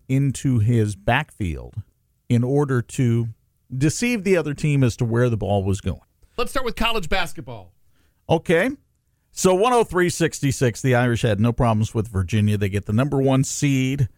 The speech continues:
Speaker 1: for the A C C tournament, which is this weekend. And Notre Dame will play Friday against the winner of North Carolina, Georgia Tech. The way the bracket falls out, Notre Dame will have motivation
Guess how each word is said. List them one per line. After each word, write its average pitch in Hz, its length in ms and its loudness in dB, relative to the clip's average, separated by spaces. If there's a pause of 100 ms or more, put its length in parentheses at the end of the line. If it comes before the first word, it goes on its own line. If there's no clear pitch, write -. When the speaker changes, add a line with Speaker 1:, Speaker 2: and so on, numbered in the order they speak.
(420)
Speaker 1:
for 110 380 2
the 95 340 -4
A 147 160 2
C 156 220 -2
C 135 240 -2
tournament, 135 460 0
which 110 320 -4
is 95 220 -2
this 135 220 0
weekend. 120 540 0 (680)
And 95 540 0
Notre 143 240 2
Dame 131 220 2
will 117 100 0
play 110 240 0
Friday 147 640 0
against 113 340 -2
the 117 60 -4
winner 117 300 0
of 92 120 -4
North 123 280 -2
Carolina, 107 520 2
Georgia 98 420 -2
Tech. 90 340 -2
The 101 80 -2
way 190 260 0
the 302 120 -2
bracket 180 500 -2 (360)
falls 147 320 0
out, 123 360 0 (880)
Notre 254 260 4
Dame 226 220 2
will 156 100 0
have 151 220 0
motivation 147 880 0